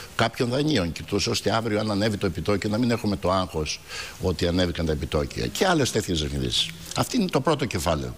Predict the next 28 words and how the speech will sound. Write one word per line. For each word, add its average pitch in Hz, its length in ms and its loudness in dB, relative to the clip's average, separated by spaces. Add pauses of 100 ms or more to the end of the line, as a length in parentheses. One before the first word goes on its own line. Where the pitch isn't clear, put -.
(800)
Το 117 120 4
δεύτερο 185 340 4
κεφάλαιο 156 420 2
είναι 131 180 4
μέτρα 113 540 2 (220)
τα 92 120 4
οποία 90 480 2 (640)
θα 92 260 0
πάρθουν 113 420 0
μετά 151 280 0
το 117 120 -2
δεκαοκτώ, 85 720 0 (800)
αλλά 101 320 4
θα 110 160 -2
πρέπει 160 400 0
να 123 260 2
διευκρινιστούν 104 680 0
από 147 180 0
τώρα. 98 400 0 (400)
Ούτως 151 320 0
ώστε 139 260 0
όποιος 135 260 0
θέλει 156 180 2
να 131 80 4
επενδύσει 107 600 2
σε - 100 -2
ελληνικά 95 360 2
ομόλογα, 90 580 0